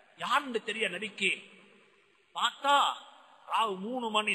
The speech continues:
சுபஹுக்கு முன்னால, தஹஜ்ஜுடைய நேரத்துல, அங்க டாய்லெட் உள்ளுக்கு என்ன இல்ல, ஒன்றுமில்ல, வாளி தான் நீக்குது.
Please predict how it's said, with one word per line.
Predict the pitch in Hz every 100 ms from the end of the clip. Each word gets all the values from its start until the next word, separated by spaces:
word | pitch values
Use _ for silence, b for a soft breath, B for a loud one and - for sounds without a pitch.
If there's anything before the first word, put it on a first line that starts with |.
| -
சுபஹுக்கு | 196 233 214 202
முன்னால, | 196 214 220 208 190 -
தஹஜ்ஜுடைய | 196 202 208 185 185
நேரத்துல, | 214 - 208 165 - - - - - 247
அங்க | 269 -
டாய்லெட் | 302 247 262 262
உள்ளுக்கு | 269 254
என்ன | 262 269
இல்ல, | 262 196 147 - - - - - - _ _ _ _ 190
ஒன்றுமில்ல, | 233 254 269 262 226
வாளி | 240 254
தான் | 262 254
நீக்குது. | 254 247